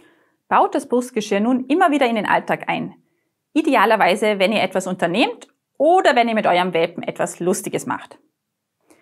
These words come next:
Wenn Welpen hingegen einschlafen oder nicht beschäftigt sind, zieht dem Welpen lieber das Brustgeschirr aus. Viele fangen an, auf dem Brustgeschirr rumzubeißen und machen es dementsprechend kaputt.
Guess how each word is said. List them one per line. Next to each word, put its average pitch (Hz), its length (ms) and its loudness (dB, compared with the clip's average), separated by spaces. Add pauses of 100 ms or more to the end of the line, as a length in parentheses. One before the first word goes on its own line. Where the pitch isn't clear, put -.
(640)
Wenn 320 300 2
Welpen 240 340 2
hingegen 240 720 -2
einschlafen 233 760 2
oder 226 160 2
nicht 269 360 0
beschäftigt 269 600 -4
sind, 247 360 -2 (520)
zieht 339 400 0 (340)
dem 233 160 2
Welpen 220 320 2
lieber 220 240 0
das 202 180 -2
Brustgeschirr 175 560 -2
aus. - 300 -10 (560)
Viele 277 320 0
fangen 208 320 -2
an, 226 300 0 (340)
auf 214 160 2
dem 214 120 2
Brustgeschirr 214 480 0
rumzubeißen 233 1080 -2
und 196 200 -2
machen 180 320 0
es 185 180 -8
dementsprechend 165 640 -6
kaputt. - 460 -18